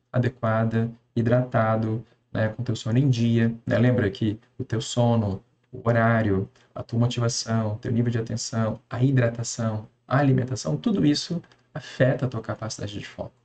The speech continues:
né? Foco não é uma coisa que simplesmente aparece. Ela é construída, né? O foco é construído por comportamentos, hábitos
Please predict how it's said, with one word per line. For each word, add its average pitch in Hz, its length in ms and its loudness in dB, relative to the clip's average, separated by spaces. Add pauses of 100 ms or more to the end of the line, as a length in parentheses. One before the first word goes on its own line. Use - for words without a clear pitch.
(140)
né? 127 100 -16
Foco 123 340 0
não 131 80 6
é - 20 2
uma 151 100 2
coisa 127 180 4
que - 100 -10
simplesmente 123 540 4 (460)
aparece. - 500 -2 (320)
Ela 101 140 -2
é 104 40 -2
construída, 127 800 0
né? 120 100 0
O 110 40 -6
foco - 300 -2
é - 20 -2
construído 139 760 0 (420)
por 110 200 0
comportamentos, 147 1040 0 (360)
hábitos 135 880 0